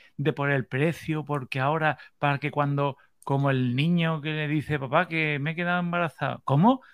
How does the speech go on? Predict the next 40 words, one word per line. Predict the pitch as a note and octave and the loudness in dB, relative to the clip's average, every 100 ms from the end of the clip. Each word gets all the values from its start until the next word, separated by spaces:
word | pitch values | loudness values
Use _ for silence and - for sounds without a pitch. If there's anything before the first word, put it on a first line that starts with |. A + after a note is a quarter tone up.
| _ | _
"No, | - E3+ | -4 -2
pero | D#3+ | -2
que | C#3 | 0
me | C#3+ | 0
han | D#3+ | 0
quedado | E3+ D#3+ | 0 0
todas". | F3 F3 A#2+ | 0 0 0
"Ah, | C#3+ | 0
bueno, | C3+ E3+ | 2 4
no | C#3+ A#2 | 2 0
pasa | C3 - | -4 -2
nada, | D3+ F3+ | -2 0
qué | B2 | -2
susto". | - F3+ - A2 - _ _ _ _ _ - | -2 -2 -2 -10 -10 _ _ _ _ _ -6
No, | C3 | -2
no, | C#3 | 0
no, | C3+ | 0
no, | C3+ B2+ | 0 0
no. | B2+ - _ | -2 -4 _
Se | - A#2 | -12 -4
van | B2+ | 0
a | E3 | 2
poner | F3 E3+ | 2 2
a, | E3+ E3+ E3+ | 2 2 0
a | |
filtrar | C3+ D#3 C3 - D3 D#3 - _ | 0 0 0 2 2 2 -4 _
tres | - D3 B2 | -4 -2 -2
mil | A2+ C3 E3+ D3+ D3+ _ _ _ _ | 0 2 2 2 -4 _ _ _ _
para | C#3+ C#3+ | 2 2
luego | C#3 D#3 | 2 0
sacarlo | D#3 D#3+ D3+ E3 | 0 0 2 2
a | D3 | 2
mil | F3 | 2
y | E3+ | 2
diga, | D#3 B2+ | 2 2
"Uh, | A#2 E3+ | 0 0
qué | D#3+ | 2
barato", | C#3 C3 G3 E3 - _ | 2 2 2 0 -2 _
porque | - A#2+ | -8 -6
pe-, | A#2+ B2 | -4 -6